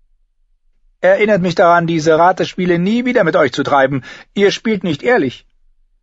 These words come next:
„Prinz Tommen ist ein guter Junge.“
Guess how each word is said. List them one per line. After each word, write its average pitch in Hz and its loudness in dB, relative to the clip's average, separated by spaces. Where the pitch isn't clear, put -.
„Prinz 151 -8
Tommen 139 -4
ist 123 -8
ein 127 -4
guter 190 -4
Junge.“ 170 -4